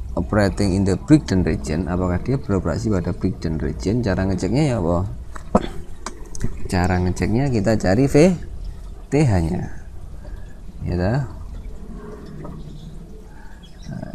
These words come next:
saya beli ya. Kalau di sini ada delapan belas volt, kemudian di sini dua puluh tujuh volt, sini breakdown region-nya adalah, V Z-nya adalah sepuluh, maka kita bisa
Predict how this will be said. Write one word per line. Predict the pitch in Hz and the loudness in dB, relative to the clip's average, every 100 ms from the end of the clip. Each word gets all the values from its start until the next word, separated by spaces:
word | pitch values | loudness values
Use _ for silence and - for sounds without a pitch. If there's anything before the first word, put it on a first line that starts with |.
| - | -6
saya | 78 | -2
beli | 87 95 92 82 | 2 4 4 2
ya. | 76 - - - | 0 -2 -4 2
Kalau | 127 | 4
di | 151 | 6
sini | 127 127 | 6 8
ada | 120 | 8
delapan | 110 147 143 | 8 8 8
belas | 101 92 | 6 4
volt, | - 82 107 117 - - - | 2 2 0 -4 -10 -12 -6
kemudian | 92 92 90 | -2 0 0
di | 92 | -2
sini | - 90 85 85 87 - - | -2 0 0 0 -2 -4 0
dua | 110 | 2
puluh | 110 | 2
tujuh | 95 95 | 0 -4
volt, | - 80 90 120 - - - | 0 0 2 -2 -6 -12 -10
sini | - 92 87 | 0 0 2
breakdown | 98 - 95 90 90 90 - | 2 2 2 4 2 -2 0
region-nya | 104 92 - 101 92 87 | 2 2 2 2 4 2
adalah, | 90 87 87 98 - - | 2 0 0 -4 -10 -4
V | - 95 | 2 4
Z-nya | 95 87 87 | 4 2 2
adalah | 87 85 | 0 0
sepuluh, | 113 151 98 92 110 - - - | 4 6 6 6 2 -8 -14 -10
maka | - 85 113 113 | -4 2 4 4
kita | 107 | 2
bisa | 110 | 2